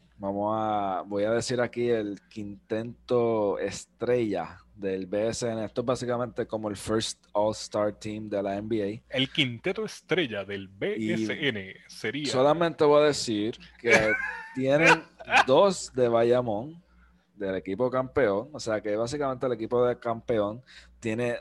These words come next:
Speaker 1: dos iniciales estrellas y un sexto hombre. O sea, que, bueno, campeones llegaron porque estaba escrita en piedra, básicamente. <laughs>
Speaker 2: Sí, no,
Speaker 1: Mira,
Speaker 2: esa gente se guillaron.
Speaker 1: Sí,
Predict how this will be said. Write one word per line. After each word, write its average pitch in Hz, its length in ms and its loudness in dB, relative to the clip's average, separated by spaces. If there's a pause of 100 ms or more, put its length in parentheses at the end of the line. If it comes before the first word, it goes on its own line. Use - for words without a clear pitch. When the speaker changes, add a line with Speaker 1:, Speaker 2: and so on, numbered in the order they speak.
Speaker 1:
dos 123 440 4
iniciales 143 600 0
estrellas 175 520 2
y 117 160 0
un 139 160 -2
sexto 120 560 2
hombre. 90 420 -4
O - 40 -20
sea, 95 300 0
que, 90 400 -4 (180)
bueno, 107 320 -8 (340)
campeones 107 600 2
llegaron 143 720 2
porque 98 560 -2 (960)
estaba 135 380 4
escrita 135 380 0
en 123 80 -2
piedra, 104 340 0
básicamente. 101 720 -4
<laughs> - 720 -6
Speaker 2:
Sí, 120 80 -2
no, 117 100 4
Speaker 1:
Mira, 110 180 6
Speaker 2:
esa 104 200 0
gente 120 440 -2
se 107 220 -4
guillaron. 98 500 -6 (400)
Speaker 1:
Sí, 98 140 -10